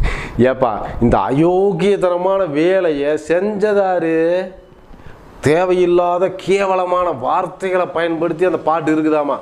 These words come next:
இப்பதான் தெரியுமாப்பா? இப்பதான் அந்த பாட்டு நீங்க கேக்குறீங்களா? கேட்டீங்கன்னா மகிழ்ச்சி, இப்பதான் கேட்டீங்கன்னா அதுவும் மகிழ்ச்சி. ஏன்னா திரைக்கதை இயக்கமெல்லாம் யாரு, பாடல் வரிகள்லாம் யாரு, இசையமைச்சதெல்லாம் யாருன்னா அதிமுக காரங்க.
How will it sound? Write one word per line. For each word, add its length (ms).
இப்பதான் 440
தெரியுமாப்பா? 460
இப்பதான் 340
அந்த 80
பாட்டு 280
நீங்க 160
கேக்குறீங்களா? 500
கேட்டீங்கன்னா 680
மகிழ்ச்சி, 340
இப்பதான் 340
கேட்டீங்கன்னா 420
அதுவும் 340
மகிழ்ச்சி. 320
ஏன்னா 360
திரைக்கதை 500
இயக்கமெல்லாம் 500
யாரு, 320
பாடல் 380
வரிகள்லாம் 500
யாரு, 220
இசையமைச்சதெல்லாம் 800
யாருன்னா 340
அதிமுக 460
காரங்க. 320